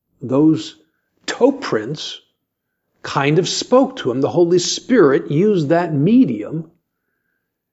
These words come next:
to change his life. Those footprints of this monk, unbeknownst to him, was a game changer,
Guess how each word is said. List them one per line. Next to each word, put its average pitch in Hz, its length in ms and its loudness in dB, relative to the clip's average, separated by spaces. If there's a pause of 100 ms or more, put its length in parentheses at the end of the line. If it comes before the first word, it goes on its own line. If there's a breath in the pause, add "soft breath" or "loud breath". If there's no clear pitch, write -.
(200)
to 175 180 0
change 147 380 2
his 143 160 -2
life. 160 340 0
Those 160 200 6
footprints - 960 -6 (160)
of 147 280 -4
this 170 240 2
monk, 170 480 -4 (920)
unbeknownst 135 680 0
to 131 120 -2
him, 170 600 -6 (1080)
was 127 280 0
a 135 60 4
game 196 440 4
changer, 104 840 -8